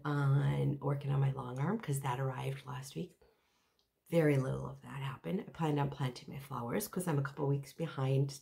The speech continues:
the, the normal in this area. That didn't happen. <laughs> How do you handle that? Um, me, I usually just cry and have a meltdown, and everybody around me runs away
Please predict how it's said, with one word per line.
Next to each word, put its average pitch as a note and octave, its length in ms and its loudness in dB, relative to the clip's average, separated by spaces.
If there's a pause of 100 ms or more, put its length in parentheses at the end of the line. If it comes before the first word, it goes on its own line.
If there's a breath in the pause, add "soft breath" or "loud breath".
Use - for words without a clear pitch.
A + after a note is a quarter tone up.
the, D3+ 260 4 (140)
the D3+ 140 8
normal C3+ 680 8
in D3+ 160 6
this C3+ 160 2
area. C#3 220 -2 (320 loud breath)
That D#3 340 6
didn't C#3+ 220 -2
happen. D#3+ 460 6 (800 loud breath)
<laughs> - 760 -20
How A#3+ 380 12
do A#3 140 6
you G#3 400 12
handle C#3+ 760 6 (400 soft breath)
that? - 480 2 (340 loud breath)
Um, C#3+ 420 8 (220 soft breath)
me, A#3 280 12
I - 120 6
usually F#3+ 340 10
just E3 240 2
cry D3+ 160 2
and D3+ 160 4
have D3+ 180 2
a D3+ 40 2
meltdown, B2+ 540 0
and B2 140 -4
everybody C3 440 0
around B2 260 -2
me C3 100 -4
runs B2+ 300 0
away - 260 -6